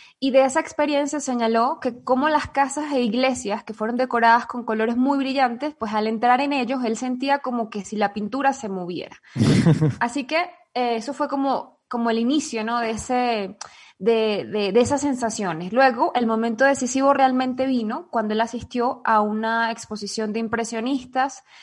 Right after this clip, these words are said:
Speaker 1: en el Teatro Bolshoi de Moscú y vio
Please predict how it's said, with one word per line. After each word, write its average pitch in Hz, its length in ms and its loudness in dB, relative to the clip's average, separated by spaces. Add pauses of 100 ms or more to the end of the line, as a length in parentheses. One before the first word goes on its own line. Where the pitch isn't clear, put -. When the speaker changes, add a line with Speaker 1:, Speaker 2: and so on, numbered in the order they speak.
(180)
Speaker 1:
en 208 160 -4
el 196 140 -4
Teatro 202 400 2
Bolshoi 220 460 0
de 220 180 -2
Moscú 359 560 2
y 233 140 -2
vio 226 380 2